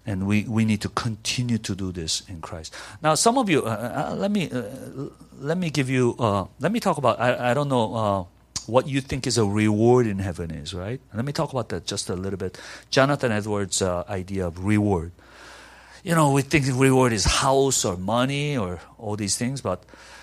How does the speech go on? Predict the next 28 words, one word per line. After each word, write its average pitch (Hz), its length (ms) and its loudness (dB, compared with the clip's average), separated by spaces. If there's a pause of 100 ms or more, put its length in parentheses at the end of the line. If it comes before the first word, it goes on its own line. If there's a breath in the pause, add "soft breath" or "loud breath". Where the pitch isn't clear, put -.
(200 loud breath)
uh, 110 200 -6
reward, 156 580 6
according 160 360 0
to 143 80 2
the 117 40 2
Bible, 175 320 0
if 104 160 -2
you 95 140 -2 (160)
search - 560 -2
carefully, 104 320 -2
Jesus, 139 500 0
uh, 110 80 -2
God 123 220 6
says, - 240 4
"I 110 260 0
am 123 160 2
your 107 160 -2
reward." 85 380 -6 (880 loud breath)
So 131 340 4
Jonathan 185 400 4
Edwards' 127 380 4
picture 156 340 0
is 107 180 2
li-, 92 140 2
like 85 240 -6
this. - 380 -2 (140)
In 139 160 4
heaven, 180 360 2